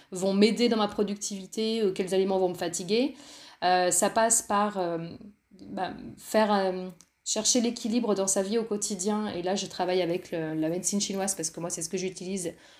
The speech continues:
Alors, rien de très compliqué, mais j'utilise le yin et le yang comme système de classification. Donc, il y a toute cette partie, euh, écoute de soi, apprendre à décrocher aussi, concrètement. Enfin,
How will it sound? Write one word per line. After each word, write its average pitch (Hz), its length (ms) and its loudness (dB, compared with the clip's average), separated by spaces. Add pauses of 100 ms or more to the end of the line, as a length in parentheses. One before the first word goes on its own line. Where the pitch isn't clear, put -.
Alors, 139 160 -6 (100)
rien 196 140 2
de 202 60 -2
très 202 180 0
compliqué, 202 440 -2
mais 185 120 2
j'utilise 175 440 -4
le 175 100 0
yin 185 200 0
et 185 60 2
le 175 120 4
yang 185 240 0
comme 160 160 -8
système 175 320 -6
de 170 80 -4
classification. 165 880 -2 (480)
Donc, 170 120 -2
il 185 40 0
y 185 40 6
a 160 40 2
toute 285 200 2
cette 233 220 2
partie, 208 480 -2
euh, 170 320 -2 (280)
écoute 202 360 -6
de 190 100 -2
soi, 233 340 0
apprendre 202 380 4
à 196 60 4
décrocher 208 480 2
aussi, 285 340 -2
concrètement. 185 540 -8
Enfin, 165 320 -12